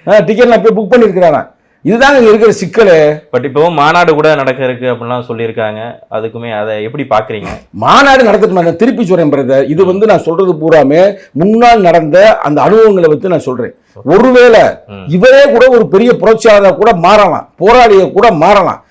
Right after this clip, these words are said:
Speaker 1: மாறக்கூடாது ஒண்ணுலாம் இல்ல. கரெக்டா? இப்ப மாவோ சொன்னதை நான் திருப்பி சொல்றேன்,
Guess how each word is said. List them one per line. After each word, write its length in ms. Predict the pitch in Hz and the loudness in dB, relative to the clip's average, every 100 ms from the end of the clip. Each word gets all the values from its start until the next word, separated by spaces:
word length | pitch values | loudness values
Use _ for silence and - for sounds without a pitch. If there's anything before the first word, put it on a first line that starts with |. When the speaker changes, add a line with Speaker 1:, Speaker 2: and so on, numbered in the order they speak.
| - | -6
Speaker 1:
மாறக்கூடாது 640 | - 233 254 - 214 247 247 | 0 2 2 0 2 4 4
ஒண்ணுலாம் 480 | 247 220 208 208 190 | 2 0 2 0 0
இல்ல. 340 | 170 127 - _ | -2 -2 -6 _
கரெக்டா? 520 | 160 143 185 214 127 - - | -6 -2 2 2 2 -4 -6
இப்ப 200 | 165 165 | -2 0
மாவோ 300 | 165 226 240 | 2 4 4
சொன்னதை 320 | 196 190 220 | 2 2 2
நான் 140 | 196 | 2
திருப்பி 320 | 185 233 220 202 | 0 -2 -2 -4
சொல்றேன், 400 | 175 147 107 | -4 -4 -8